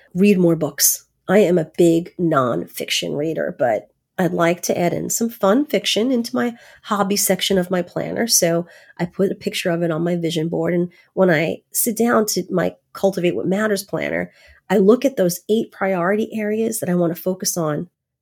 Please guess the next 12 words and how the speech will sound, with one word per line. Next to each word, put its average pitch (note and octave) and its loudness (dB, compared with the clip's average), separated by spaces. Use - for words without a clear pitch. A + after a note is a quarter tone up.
for E3+ 6
the E3 2
year. - -6
Now, F3 2
do F3 4
I E3+ 2
do F#3 -2
something F3 -2
in D3+ -6
every F#3 -4
single F#3 -4
area? A#3+ -4